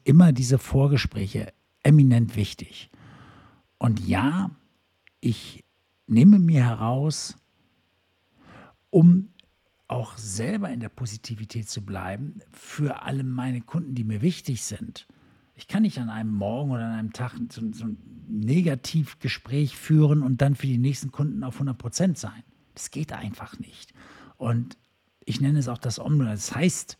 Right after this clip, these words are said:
sogar das Omelett-Prinzip. Das heißt, du hast schon zehn tolle Eier in,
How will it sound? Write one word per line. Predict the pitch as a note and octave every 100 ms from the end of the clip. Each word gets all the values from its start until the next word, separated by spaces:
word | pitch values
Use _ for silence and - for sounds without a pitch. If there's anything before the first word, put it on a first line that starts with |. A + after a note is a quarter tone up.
| _
sogar | - A2 G#2
das | G2+ -
Omelett-Prinzip. | A#2 A2 F#2 - G#2+ G2 - G2 -
Das | G2+ -
heißt, | G#2+ -
du |
hast | A#2
schon | - A2
zehn | - - C#3 C#3 - _ _ _ -
tolle | C#3 C#3 -
Eier | C3+ C3+
in, | B2+